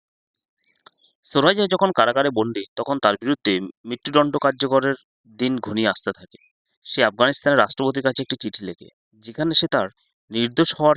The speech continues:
প্রমাণ এবং বিচার ব্যবস্থার অন্যায়ের যে অ-, অথবা অব্যবস্থা এবং কিছু সমাজে রাজনৈতিকদের হাতে বিচার ব্যবস্থা পুরোপুরি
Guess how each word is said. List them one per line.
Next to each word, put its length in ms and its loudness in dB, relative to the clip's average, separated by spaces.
প্রমাণ 340 -2
এবং 260 0
বিচার 280 -2
ব্যবস্থার 420 0
অন্যায়ের 340 2
যে 160 2
অ-, 240 6
অথবা 380 2
অব্যবস্থা 760 4
এবং 280 -6
কিছু 320 -4
সমাজে 340 0
রাজনৈতিকদের 600 0
হাতে 300 0
বিচার 400 -2
ব্যবস্থা 500 -2
পুরোপুরি 480 -4